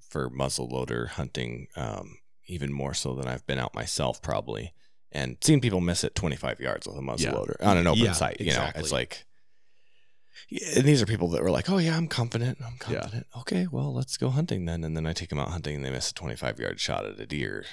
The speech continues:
Speaker 2: Yeah.
Speaker 1: standing broadside, not
Speaker 3: Mm-hmm.
Speaker 1: moving, on an offhand shot, and I'm just like, "Ugh."
Speaker 2: Yeah.
Speaker 3: And that, that does pull up the question too of, like,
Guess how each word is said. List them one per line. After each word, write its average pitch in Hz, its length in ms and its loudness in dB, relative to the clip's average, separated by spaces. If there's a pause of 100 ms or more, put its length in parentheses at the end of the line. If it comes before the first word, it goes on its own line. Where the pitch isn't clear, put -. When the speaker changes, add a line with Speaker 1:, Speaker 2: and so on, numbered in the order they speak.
(200)
Speaker 2:
Yeah. 76 100 0
Speaker 1:
standing 65 260 0
broadside, 60 680 0 (200)
not 67 240 2
Speaker 3:
Mm-hmm. 104 60 2
Speaker 1:
moving, 62 480 0 (600)
on 67 180 -2
an 65 80 -2
offhand 60 420 -2
shot, - 320 -2
and - 80 -14
I'm 50 120 -12
just - 240 -14
like, - 180 -12 (600)
"Ugh." 110 760 2 (220)
Speaker 2:
Yeah. - 60 8
Speaker 3:
And 151 200 10
that, 151 360 10
that 127 120 10
does 160 180 8
pull 117 240 8
up 110 100 6
the - 80 4
question 92 460 4
too 104 380 6
of, 82 260 -2
like, 80 400 -2